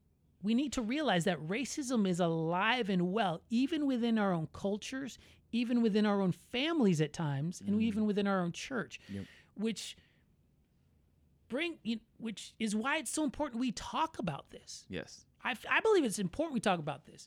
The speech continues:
Speaker 2: I agree.
Speaker 1: especially where we're at now in America.
Speaker 2: Mm-hmm.
Speaker 1: Now, I will, I, I, so let me ask you this. Racism in America, how do you view it?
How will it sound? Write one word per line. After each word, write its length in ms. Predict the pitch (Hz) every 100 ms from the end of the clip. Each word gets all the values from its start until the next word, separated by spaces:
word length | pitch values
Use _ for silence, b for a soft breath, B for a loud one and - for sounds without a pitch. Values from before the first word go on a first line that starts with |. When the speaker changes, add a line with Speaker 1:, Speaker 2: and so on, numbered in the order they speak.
| -
Speaker 2:
I 120 | - 208
agree. 140 | 240
Speaker 1:
especially 640 | 311 277 - 415 359 - _ _ _ _ _ _ _ _ _ - 131
where 160 | 247
we're 160 | 269 254
at 180 | 254 180
now 400 | 180 262 208 170
in 80 | 180
America. 500 | 196 277 120 - - -
Speaker 2:
Mm-hmm. 320 | 104 107 139 147 b b 185
Speaker 1:
Now, 140 | 202
I 40 |
will, 300 | 208 285 311 -
I, 100 | 214 226
I, 100 | 226 - -
so 360 | - - 247 233
let 100 | 262
me 80 | 302
ask 160 | 269 -
you 80 | 214
this. 200 | 214 - b b b _ _ _ _ -
Racism 640 | 180 262 277 294 233 233
in 60 | 214
America, 580 | 190 180 165 151 185 170
how 220 | - 285
do 80 | 220
you 240 | 175 190
view 320 | 147 135 120
it? 140 | 120